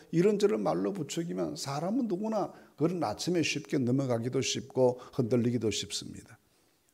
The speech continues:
그래서 불의한 사람들과의 관계를 차단하기 위해서 왕궁에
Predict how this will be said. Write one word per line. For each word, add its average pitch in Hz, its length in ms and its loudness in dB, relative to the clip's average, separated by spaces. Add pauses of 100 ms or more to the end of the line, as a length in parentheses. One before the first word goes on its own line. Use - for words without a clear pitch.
(120)
그래서 110 380 4
불의한 131 380 8
사람들과의 107 760 2
관계를 101 440 -2
차단하기 98 640 -6
위해서 92 500 -2 (300)
왕궁에 92 480 -4